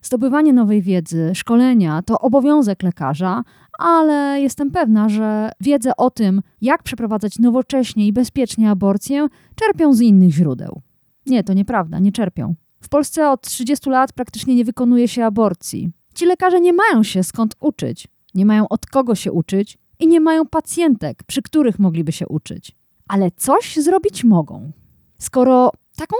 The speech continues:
trudność sprawia im walka o pacjentki i ich prawa, to może zawalczyliby o własne prawa, o swoje bezpieczeństwo.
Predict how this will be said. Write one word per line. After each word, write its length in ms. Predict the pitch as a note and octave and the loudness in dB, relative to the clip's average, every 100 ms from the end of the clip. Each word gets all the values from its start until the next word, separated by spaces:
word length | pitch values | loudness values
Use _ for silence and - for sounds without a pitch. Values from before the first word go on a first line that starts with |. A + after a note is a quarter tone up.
| - | -4
trudność 760 | - F4 C#4 E3 G#2+ F3 - - | 0 0 2 0 -2 -10 -12 -16
sprawia 560 | - - C4 C#4 C#4+ C4+ | -16 -8 -2 0 0 0
im 160 | B3+ | 2
walka 340 | A#3 C#4 - C4+ | 2 0 -2 -4
o 60 | |
pacjentki 920 | - B3 - E3+ C3+ - - D#3+ A#3+ - | -2 -6 -4 -4 -4 -10 -6 -4 -4 -6
i 160 | A3+ | -4
ich 120 | A#3+ - | -4 -4
prawa, 520 | E3+ D3+ D3+ D#3 D4 - - | -6 -4 -2 -4 -4 -14 -4
to 100 | C4+ | 2
może 240 | C#4+ D4 | 2 2
zawalczyliby 920 | C4+ C4 C4 - F3 G3 F#3+ B3 C#4+ E4 _ - | 2 0 0 0 0 0 0 0 0 -4 _ -4
o 100 | D4+ | -4
własne 480 | D4+ D5 - F#3 F3 | 0 0 0 -4 -4
prawa, 400 | - D3 - - _ - | -6 -8 -10 -18 _ -12
o 40 | |
swoje 480 | - - - C5+ B3+ | -8 -6 -2 0 0
bezpieczeństwo. 920 | F3+ - F3+ - E3 - - - | -2 -6 -6 -6 -8 -10 -12 -14